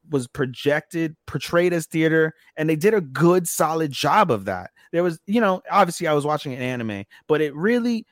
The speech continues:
felt, it truly, truly felt like I was watching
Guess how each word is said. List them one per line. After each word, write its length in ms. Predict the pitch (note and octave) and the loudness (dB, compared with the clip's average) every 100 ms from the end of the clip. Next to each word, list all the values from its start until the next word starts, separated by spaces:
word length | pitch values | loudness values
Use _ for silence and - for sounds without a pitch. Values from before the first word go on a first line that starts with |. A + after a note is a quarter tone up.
| _ | _
felt, 600 | - - G3+ C3 G#2 - - | -8 0 2 2 -2 -12 -12
it 160 | E3 | -10
truly, 420 | - D#4+ F4 B3+ E3+ | -6 2 2 2 -2
truly 340 | C#4+ D#4 A3 | -2 0 0
felt 360 | - C4+ F3+ C#3+ | 0 0 0 0
like 200 | C#3 F3 | -4 -2
I 120 | F3+ | -2
was 180 | D3+ B2+ | -2 -2
watching 680 | B2+ G3 G3 C#3+ B2+ C3+ | 0 0 0 -8 -12 -14